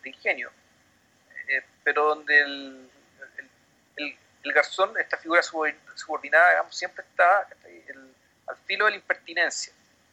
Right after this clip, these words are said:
¿cachai? De una impertinencia a veces deseada y a veces involuntaria por su, por cierta torpeza,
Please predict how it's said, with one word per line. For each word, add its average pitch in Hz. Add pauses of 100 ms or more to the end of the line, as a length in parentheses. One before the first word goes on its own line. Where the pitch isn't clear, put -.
(160)
¿cachai? 160
De -
una 147
impertinencia 160
a -
veces 165
deseada 170
y 143
a 151
veces 160
involuntaria 160
por 156
su, 139 (560)
por -
cierta 156
torpeza, -